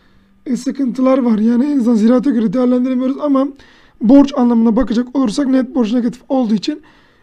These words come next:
e, sektöre göre borç sıkıntısı olmadığını söyleyebiliriz çok rahat bir şekilde. Buradan da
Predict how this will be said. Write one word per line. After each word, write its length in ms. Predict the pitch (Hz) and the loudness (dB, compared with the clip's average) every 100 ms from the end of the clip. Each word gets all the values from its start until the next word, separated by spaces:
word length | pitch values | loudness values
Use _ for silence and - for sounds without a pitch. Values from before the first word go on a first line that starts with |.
| _ | _
e, 100 | 262 | -6
sektöre 400 | 240 277 277 233 | -2 -2 0 -2
göre 240 | 226 262 | 0 -2
borç 180 | 240 247 | 0 -2
sıkıntısı 600 | 247 214 233 190 - 294 - | -4 -6 -4 -4 -6 -8 -2
olmadığını 680 | 277 254 233 185 208 302 311 - _ _ _ | 0 0 0 -2 -2 -4 -8 -18 _ _ _
söyleyebiliriz 720 | - 285 254 254 285 254 190 | 2 4 4 2 0 -2 -2
çok 200 | 254 214 | -2 0
rahat 200 | 240 233 | -2 -4
bir 40 | |
şekilde. 440 | - 233 240 302 294 | -8 -2 -2 -2 -2
Buradan 340 | 262 240 214 | 0 0 2
da 160 | 277 | 0